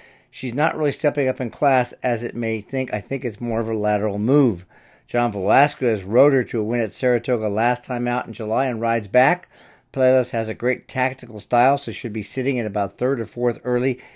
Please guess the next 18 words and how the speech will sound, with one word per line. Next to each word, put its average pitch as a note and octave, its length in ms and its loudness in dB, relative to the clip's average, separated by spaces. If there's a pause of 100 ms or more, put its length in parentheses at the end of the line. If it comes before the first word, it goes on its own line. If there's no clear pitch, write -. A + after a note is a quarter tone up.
(160)
in C3+ 220 0
this A#2 160 0
big D3 260 -2
field, C3 340 0
and A2+ 80 -8
that A#2+ 160 -2
will B2+ 80 -4
help B2 160 -2
avoid A#2 320 0
traffic C#3 420 0
problems A2 440 0
others C#3 340 2
coming C3 260 -6
from G#2+ 140 -14
further C#3+ 300 -2
back B2+ 280 0
may A2 140 -6
have. A#2 320 -2